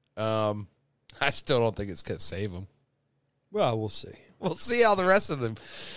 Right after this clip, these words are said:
Speaker 1: year plays out. He has to have some
Speaker 2: <clears throat>
Speaker 1: kind of
Speaker 2: He did
Speaker 1: fire
Speaker 2: finish
Speaker 1: under
Speaker 2: above
Speaker 1: his
Speaker 2: his teammate, I believe.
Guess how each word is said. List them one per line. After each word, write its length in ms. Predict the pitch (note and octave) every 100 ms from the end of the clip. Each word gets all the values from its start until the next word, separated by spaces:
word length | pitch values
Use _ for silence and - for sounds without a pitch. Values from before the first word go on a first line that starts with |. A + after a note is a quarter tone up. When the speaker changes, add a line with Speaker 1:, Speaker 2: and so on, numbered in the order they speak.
| - -
Speaker 1:
year 180 | E3
plays 380 | D#3+ D#3 D3 A#2
out. 180 | D3+ G2
He 60 | A2+
has 160 | F3+ -
to 100 | F3
have 260 | F3+ E3
some 300 | E3+ E3 F3
Speaker 2:
<clears throat> 20 |
Speaker 1:
kind 180 | F#3 E3+
of 60 | G3
Speaker 2:
He 60 |
did 140 | G3 A3+
Speaker 1:
fire 220 | C3 C#3+
Speaker 2:
finish 160 | G#3 G3+
Speaker 1:
under 100 | F#3+
Speaker 2:
above 300 | D#3 E3+ E3
Speaker 1:
his 360 | D3+ B2+ -
Speaker 2:
his 20 | -
teammate, 520 | - D#3 C#3 G2+ G2
I 80 | G2
believe. 340 | G2 A2 C#3